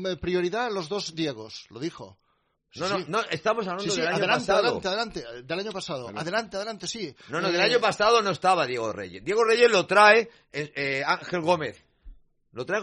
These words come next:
Speaker 2: porque el
Speaker 1: Lo
Speaker 2: entrenador
Speaker 1: traiga quien
Speaker 2: quería,
Speaker 1: lo, lo
Speaker 2: no, no, no,
Speaker 1: traiga
Speaker 2: no,
Speaker 1: quien
Speaker 2: no,
Speaker 1: lo
Speaker 2: no, no.
Speaker 1: traiga.
Speaker 2: El entrenador quería Albiol. O te, o vuelvo a repetir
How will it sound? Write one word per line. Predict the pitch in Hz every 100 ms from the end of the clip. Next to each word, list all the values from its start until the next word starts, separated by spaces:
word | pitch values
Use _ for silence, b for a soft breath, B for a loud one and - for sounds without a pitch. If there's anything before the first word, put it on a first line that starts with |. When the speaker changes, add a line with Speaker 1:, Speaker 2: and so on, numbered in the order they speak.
| 180
Speaker 2:
porque | 180 147 175 160
el | 160
Speaker 1:
Lo |
Speaker 2:
entrenador | 160 175 208 214
Speaker 1:
traiga |
quien | 214
Speaker 2:
quería, | 226 247 240 135
Speaker 1:
lo, |
lo | 202 233
Speaker 2:
no, |
no, |
no, | 240
Speaker 1:
traiga | 247
Speaker 2:
no, | 247
Speaker 1:
quien |
Speaker 2:
no, | 254 254
Speaker 1:
lo |
Speaker 2:
no, | 254
no. | 220
Speaker 1:
traiga. | - -
Speaker 2:
El | 180
entrenador | 185 185 196 220
quería | 196 196 208
Albiol. | 175 185 190 147 - b
O | 156
te, | 180 151
o | 170 170
vuelvo | 180 214 247
a | 214 185
repetir | 185 175 160 233 202